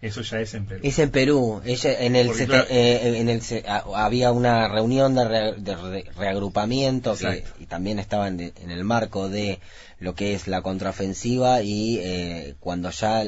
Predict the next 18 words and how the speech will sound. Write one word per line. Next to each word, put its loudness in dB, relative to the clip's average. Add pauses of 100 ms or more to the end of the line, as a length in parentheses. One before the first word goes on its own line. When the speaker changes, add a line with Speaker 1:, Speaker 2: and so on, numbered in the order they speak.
Speaker 2:
había -6
muchos -6
compañeros -6
en -8
el -6
exterior -6
que -14
estaban -6
haciendo -8
las -6
denuncias -6
Speaker 1:
Sí. -6
Speaker 2:
sobre -4
lo -6
que -10
estaba -2
pasando -6
acá, -2